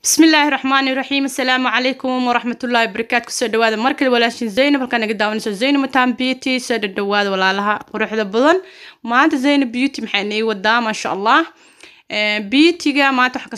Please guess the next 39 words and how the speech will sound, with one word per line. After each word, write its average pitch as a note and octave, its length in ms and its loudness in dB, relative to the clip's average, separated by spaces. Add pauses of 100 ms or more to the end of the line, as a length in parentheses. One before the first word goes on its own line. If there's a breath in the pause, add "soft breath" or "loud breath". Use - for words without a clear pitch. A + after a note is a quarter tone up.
sameynaynaa, A3+ 420 -2
insha G#3+ 240 -8
Allah, G3+ 240 -2
alaabtan. C4 560 -2
Habkana G#3 480 -6
u F3+ 60 -10
sameynaynaa, F#3+ 580 -4
insha G3+ 180 0
Allah, G3 240 0
qurux G#3+ 300 -4
inaba F#3+ 320 -2
caadi F#3+ 300 0
maan, G#3 220 -4
soft - 440 -6
iyo D4+ 360 2 (560 loud breath)
macmacaan G#3+ 600 0
cajiib G#3 480 -6
ah G3 200 -4 (120)
oo G3+ 320 -4
markaasna G3 480 -6
casuumaad A3 540 0
walba F#3+ 260 -6
kuu F#3 240 -8
gelaya, F3+ 340 -4
insha F3 300 -2
Allah, F3+ 180 -2
binilal F3+ 380 -2
karim. C#4 320 2 (680 loud breath)
Ee, A3 140 2
walaalaha C4+ 480 2
badanaa C#4+ 260 0
waxay A3+ 140 -4
soo A#3+ 180 -4
weydiisiin, A3 540 -6
"Abay, C4+ 300 0
ma C4+ 120 2
noo C#4 160 2
cabirtid B3+ 460 -6
burka? C4+ 380 0